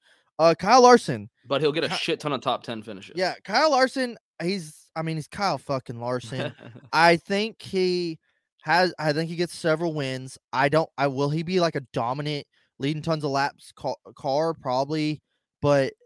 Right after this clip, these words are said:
Speaker 1: w-, I don't, will he be, like, twenty twenty-one Larson? I don't think so. I don't know. I feel, I almost try to feel like l-, this year's gonna be a lot like last year, but I think there's gonna be a bigger gap with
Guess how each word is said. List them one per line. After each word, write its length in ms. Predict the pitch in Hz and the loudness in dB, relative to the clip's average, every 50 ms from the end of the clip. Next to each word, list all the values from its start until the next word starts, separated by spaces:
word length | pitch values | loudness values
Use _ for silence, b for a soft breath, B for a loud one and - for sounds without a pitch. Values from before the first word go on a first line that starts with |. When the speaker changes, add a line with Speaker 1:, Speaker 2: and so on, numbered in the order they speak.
| - _ _ | -20 _ _
Speaker 1:
w-, 160 | 87 113 123 - | -20 -20 -14 -6
I 100 | - 143 | -4 -2
don't, 220 | 147 147 156 123 143 | -2 0 -2 -2 0
will 180 | 143 156 156 | 2 4 4
he 140 | 160 160 156 | 4 2 0
be, 180 | 135 147 151 147 | -2 -2 -2 0
like, 240 | 143 135 127 123 _ | 0 0 -2 -4 _
twenty 560 | - - 147 147 147 143 143 139 139 135 127 _ _ _ _ _ _ _ _ - | -12 -10 -8 -8 -6 -6 -6 -8 -10 -12 -14 _ _ _ _ _ _ _ _ -12
twenty-one 500 | - 160 151 143 135 123 135 151 170 170 | -8 -8 -6 -6 -6 -6 -6 -6 -4 -2
Larson? 440 | 170 165 170 160 - - 170 160 147 - _ | -2 -2 -4 -4 -6 -10 -10 -10 -12 -14 _
I 120 | - 123 127 | -8 -6 -6
don't 140 | 123 110 98 | -6 -8 -10
think 160 | 120 123 123 | -12 -14 -14
so. 440 | - - 131 127 123 123 120 120 120 b b b b b b b b b b b b b b _ | -10 -8 -6 -4 -4 -4 -4 -6 -8 b b b b b b b b b b b b b b _
I 80 | - 175 | 0 0
don't 100 | 226 262 | 2 2
know. 60 | 247 - | 2 0
I 80 | 156 165 | -4 -4
feel, 300 | - - 196 233 285 - - | 0 2 2 4 2 2 2
I 140 | 131 160 185 | 2 4 4
almost 280 | 226 277 302 - - | 4 4 0 -2 -4
try 160 | - 214 190 | -2 0 0
to 160 | 180 180 156 143 | 0 -2 -4 -10
feel 240 | - - 185 185 185 | -8 -2 0 2 4
like 180 | 175 160 147 - 135 | 4 2 2 -2 -8
l-, 140 | 135 131 117 | -14 -8 -6
this 220 | 143 156 165 - | -6 -6 -4 -6
year's 140 | 202 170 131 | -8 -8 -8
gonna 80 | 156 151 | -8 -8
be 60 | 143 | -6
a 40 | 131 | -4
lot 160 | 139 147 104 | -4 -6 -6
like 160 | 139 127 - | -8 -10 -8
last 320 | 98 110 143 185 185 - | -4 -4 -4 -4 -4 -4
year, 140 | - 143 131 | -6 -6 -4
but 200 | 123 131 127 123 - | -2 -4 -4 -4 -2
I 80 | 120 131 | -4 -6
think 300 | 123 - 143 156 196 - _ | -4 -4 -6 -6 -6 -8 _
there's 140 | - 160 139 | -8 -8 -6
gonna 120 | - 160 143 | -6 -6 -6
be 60 | 139 | -6
a 40 | 127 117 | -6 -4
bigger 280 | - 135 139 143 139 117 | -4 -4 -4 -4 -6 -6
gap 360 | 110 - 120 123 127 123 - 120 | -4 -2 0 0 0 0 -4 -8
with 200 | 127 123 117 107 | -10 -10 -10 -10